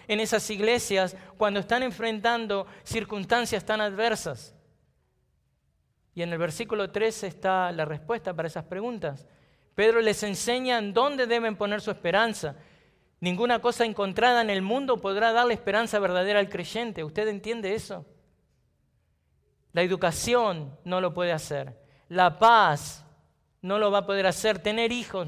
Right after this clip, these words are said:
no lo va a hacer. La sanidad física no lo va a hacer. Nada de eso podrá satisfacer las necesidades verdaderas y espirituales del creyente verdadero. Todas esas cosas, hermanos,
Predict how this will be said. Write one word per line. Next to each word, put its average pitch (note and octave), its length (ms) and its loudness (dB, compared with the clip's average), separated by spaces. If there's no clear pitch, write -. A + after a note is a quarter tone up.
no G3 140 -2
lo G3+ 100 2
va F#3+ 60 4
a - 20 4
hacer. E3+ 340 -2
La G3 160 4
sanidad A3 760 4
física G3 500 -4
no G3+ 160 -4
lo G3+ 100 0
va G3+ 80 2
a - 20 2
hacer. F#3 360 0
Nada C4 420 6
de B3+ 100 4
eso B3+ 220 2
podrá A3+ 300 2
satisfacer A3 840 0
las F#3 180 2
necesidades F#3 760 0
verdaderas F#3 720 0
y F3+ 100 -2
espirituales F3 640 -2
del E3 120 -8
creyente D#3+ 480 -8
verdadero. D3 580 -8
Todas C4 460 4
esas G#3 240 -2
cosas, G#3 420 -4
hermanos, D#3 520 -6